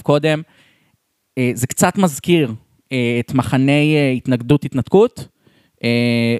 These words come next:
דני דנון מוצא את עצמו שוב פעם באותה פוזיציה. אה, צריך לזכור, יש פה המון רווח פוליטי על המגרש. דני דנון יודע את זה מההתנתקות. הוא עד היום פודה את הרווח הפוליטי. זאת אומרת, למצוא את עצמך באופוזיציה לריכוך,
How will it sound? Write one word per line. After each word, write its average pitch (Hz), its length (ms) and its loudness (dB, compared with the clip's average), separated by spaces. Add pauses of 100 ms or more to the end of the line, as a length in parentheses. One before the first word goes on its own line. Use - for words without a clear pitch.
דני 135 240 0
דנון 127 360 2
מוצא 117 200 -2
את - 80 -4
עצמו 127 260 0
שוב 147 240 2
פעם 127 200 -2
באותה 117 240 0
פוזיציה. 135 600 -2 (580)
אה, 127 320 2 (800)
צריך 139 260 -4
לזכור, 147 400 0 (420)
יש 139 200 0
פה 151 160 2
המון 156 320 2
רווח 160 260 0
פוליטי 147 440 2
על 139 80 2
המגרש. 131 640 0 (100)
דני 139 160 0
דנון 139 220 0
יודע 135 260 2
את 135 60 -2
זה 139 80 -2
מההתנתקות. 127 760 -2
הוא 120 120 -2
עד 135 160 0
היום 143 400 2
פודה 139 300 0
את 131 120 -6
הרווח 127 320 -2
הפוליטי. 120 460 -4 (440)
זאת - 100 -10
אומרת, 123 160 -2
למצוא 123 240 0
את 160 80 0
עצמך 156 340 -2
באופוזיציה 135 540 -2
לריכוך, 131 600 0